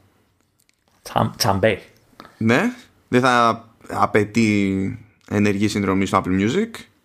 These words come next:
Speaker 2: Εξακολουθώ να έχω την ίδια απορία που είχαμε πριν για το τι ρόλο βαράει η προσπάθεια αυτή γενικότερα, αλλά εντάξει, αφού,
Speaker 1: Εντάξει.
Speaker 2: εφόσον είναι free.
Speaker 1: Είσαι περίεργος άνθρωπος απλά.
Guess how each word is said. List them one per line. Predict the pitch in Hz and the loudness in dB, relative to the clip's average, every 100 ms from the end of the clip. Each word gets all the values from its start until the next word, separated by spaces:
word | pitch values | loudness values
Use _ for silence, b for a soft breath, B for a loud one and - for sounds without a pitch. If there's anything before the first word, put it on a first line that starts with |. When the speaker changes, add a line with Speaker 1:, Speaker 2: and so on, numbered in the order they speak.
| _ _ _ _ _ _ _ _ _ _ _ _ _ _ _ _ _ _ | _ _ _ _ _ _ _ _ _ _ _ _ _ _ _ _ _ _
Speaker 2:
Εξακολουθώ | - 131 143 139 170 | -2 0 2 2 2
να | 151 | 2
έχω | 143 | 0
την | 127 | 0
ίδια | 131 123 | 2 2
απορία | 117 117 | 2 2
που | 113 | 2
είχαμε | 117 104 | 2 2
πριν | 95 101 104 | 2 2 2
για | 98 | 0
το | - | -4
τι | - | -2
ρόλο | 98 98 | 2 2
βαράει | 92 92 95 | 4 4 4
η | 90 | 0
προσπάθεια | 87 - 90 90 82 | -4 -4 -4 -2 -6
αυτή | - 90 90 87 | -4 -2 -2 -4
γενικότερα, | - 98 98 - - 101 156 226 - | -4 0 2 0 0 0 0 -2 -6
αλλά | - 185 185 185 202 - | -2 0 2 2 0 -2
εντάξει, | 151 85 - - - - | -2 -2 -4 -10 -14 -8
αφού, | 113 135 | -4 -2
Speaker 1:
Εντάξει. | 127 110 117 | 0 0 0
Speaker 2:
εφόσον | 113 127 123 | 0 2 2
είναι | 104 92 | 2 0
free. | 147 156 B B B B B | -2 -2 B B B B B
Speaker 1:
Είσαι | - 147 135 | -8 -6 -2
περίεργος | 113 117 117 117 104 - | -2 0 0 2 -2 -2
άνθρωπος | 95 85 - | -4 -4 -6
απλά. | - - | -4 -4